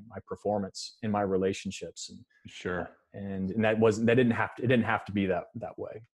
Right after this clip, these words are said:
Speaker 1: And so, um, I, I think that's, that's the message I, I wanna share with people. And if you haven't practiced mindfulness or meditation or just mental skills training in general, uh, uh, give it, give it a shot. And, um, yeah, I, I,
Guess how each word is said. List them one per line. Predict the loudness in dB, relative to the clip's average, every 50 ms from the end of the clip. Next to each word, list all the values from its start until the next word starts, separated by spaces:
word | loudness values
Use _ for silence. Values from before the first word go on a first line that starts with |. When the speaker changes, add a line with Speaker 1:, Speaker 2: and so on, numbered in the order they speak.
| _ -12 -8
Speaker 1:
And | -6 -6 -6
so, | 0 4 4 6 6 6 4 2 0 -6 _ _ _ _ _ _ _ _ _ _ _ -10
um, | -6 -4 -2 -2 -2 -2 -2 -4 -6 -10 _ -12 -12
I, | -2 -2
I | -2
think | 2 2 4 4
that's, | 4 2 2 2
that's | 0 0 0 2 0
the | 0
message | 0 0 0 0 2
I, | 2 2 2 2 2 0
I |
wanna | 0 0 -2 -4 -4 -4 -4
share | -2 -2 0
with | -2 -2 -2
people. | -4 -6 -4 -2 -2 0
And | 0 0
if | 2 2
you | 2
haven't | 2 4 2 2 -2
practiced | 0 -2 -4 -4 -4 -6 -6 -4 -4 -4 -8 -10 -8
mindfulness | -6 -4 -4 -4 -2 -2 -2 -2 -2 -4 -4
or | -2
meditation | -2 -2 -2 -2 -2 -4 -4 -4 -4 -4 -4
or | -2
just | -2 -2 -2
mental | 0 0 2 0 0
skills | -2 0 2 2 2 2
training | -2 -6 -4 -4 -4 -4
in | -4 -4
general, | -4 -4 -4 -2 0 0 0 0 -2 -4 -18 _ _ _ _ _ -6
uh, | -4 -4 -4 -4 _ -8
uh, | -8 -6 -6 -8 -8 0
give | 0 2 2
it, | 2 0 2 -2
give | -2 0
it | 0
a | -2
shot. | -2 -2 0 2 2 2 2 0 -4 _ _ -14
And, | -12 -10 -8 -8 -6 -6 -8 -8 -12 _ _ _ _ _ _ _ _ -16
um, | -12 -10 -10 -10 -10 -12 -14 -14 _ _ _ _ _ _ _ _ _ _ _ -4
yeah, | -2 0 0 0
I, | -2 -2 -6 -10 -8
I, | -8